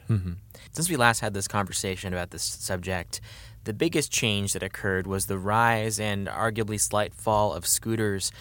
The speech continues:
Are scooters changing the conversation at all when it comes to bike lanes? Because this is another time in which pedestrians, well, on a scooter, but people are in more risk of getting run over by a car.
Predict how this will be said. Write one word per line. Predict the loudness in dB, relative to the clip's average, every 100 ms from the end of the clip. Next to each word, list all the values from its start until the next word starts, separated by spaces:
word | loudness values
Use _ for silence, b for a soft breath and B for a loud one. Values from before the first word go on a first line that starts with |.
| B B B
Are | 2
scooters | 2 2 0 0
changing | -2 -2 -2
the |
conversation | 0 0 0 0 0 0
at | 2
all | 4 4
when | 0
it |
comes | 0 -2 0
to | 0
bike | 0 0
lanes? | 0 0 0
Because | -4 -4 0 0 0 -2
this | 0 0
is | 2 0
another | 0 -2 -2 -2 -6 -12 -16
time | -12 -4 -2 0
in | -2 -2
which | -4 -4 -8 B B B -14 -4
pedestrians, | -2 2 2 2 0 0 0 -2
well, | -4
on | -2 0
a |
scooter, | 0 -2 -4 -4
but | -4 -2 -4 -8 -6
people | -4 0 2
are | 2 2
in | 0
more | 0 0 0 0
risk | 0 -2 0 -2
of | -4 -4
getting | -4 -2
run | -4 -4
over | -2 -4 -6
by | -6
a | -8 -6
car. | -4 -2 -4